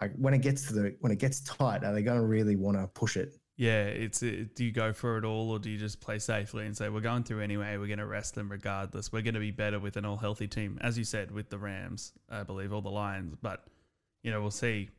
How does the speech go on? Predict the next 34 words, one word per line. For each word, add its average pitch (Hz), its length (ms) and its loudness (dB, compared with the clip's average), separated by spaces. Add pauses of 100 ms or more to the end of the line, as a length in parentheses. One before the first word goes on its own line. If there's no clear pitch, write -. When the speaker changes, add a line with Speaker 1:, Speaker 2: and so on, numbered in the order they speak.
Speaker 2:
where 110 220 -2
it 95 120 -4
goes. 110 260 2
I 120 60 4
think - 160 2
the - 80 2
balance 127 280 2
comes 110 240 -2
out 101 180 -2
here 104 140 -2
that 95 160 -4
the 98 80 -4
Dolphins' 104 460 -2
defense, 107 520 -4
I 117 60 -4
think, 104 220 -6
are 101 60 -2
more 107 200 0
prepared 110 600 -2
to - 80 -4
contain 110 480 -2
the 104 80 -4
Bills' 123 500 -4 (160)
offense 170 400 -2
than 107 160 -2
the 104 80 -2
Bills 104 480 -4
will 113 120 -2
be 101 140 -4
to 104 100 -6
contain 101 400 -4
the 98 60 -8
Dolphins' 87 440 -6
offense. - 480 -8